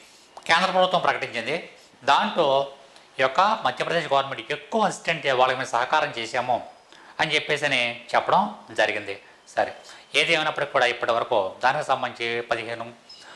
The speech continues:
కోట్ల రూపాయలు, ఫిఫ్టీన్ పాయింట్ ఫైవ్ క్రోర్స్ రూపీస్ ఇప్పటి వరకు దాని మీద స్పెండ్ చేయడం అనేది జరిగింది. ట్వెల్త్ జూలై నాటికి చూసుకున్నట్లయితే ఎనిమిది లక్షల డెబ్బై వేల మూడు వందల స్ట్రీట్ వెండర్స్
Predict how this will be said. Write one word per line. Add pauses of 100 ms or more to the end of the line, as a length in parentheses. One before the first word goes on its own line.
(180)
కోట్ల
రూపాయలు, (300)
ఫిఫ్టీన్
పాయింట్
ఫైవ్
క్రోర్స్
రూపీస్
ఇప్పటి
వరకు
దాని
మీద
స్పెండ్
చేయడం
అనేది
జరిగింది. (600)
ట్వెల్త్
జూలై
నాటికి
చూసుకున్నట్లయితే (300)
ఎనిమిది
లక్షల
డెబ్బై
వేల
మూడు
వందల
స్ట్రీట్
వెండర్స్